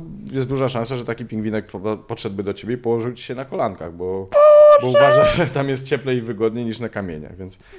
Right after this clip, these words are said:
Speaker 2: Nelson, czy ty to słyszysz?
Speaker 1: Więc tak, y,
Speaker 2: Ależ ty masz ciekawe życie.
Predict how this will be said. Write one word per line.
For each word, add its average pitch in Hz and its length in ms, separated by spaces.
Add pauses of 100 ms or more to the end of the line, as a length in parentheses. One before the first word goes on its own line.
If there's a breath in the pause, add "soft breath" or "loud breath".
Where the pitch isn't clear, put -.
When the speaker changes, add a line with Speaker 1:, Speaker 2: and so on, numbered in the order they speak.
(140 loud breath)
Speaker 2:
Nelson, 302 380
czy - 120
ty 330 160
to 302 160
słyszysz? 220 600 (560 loud breath)
Speaker 1:
Więc 104 420
tak, 85 280 (100)
y, 104 600 (680 soft breath)
Speaker 2:
Ależ 311 260
ty 311 120
masz 294 160 (240)
ciekawe 269 460
życie. 226 600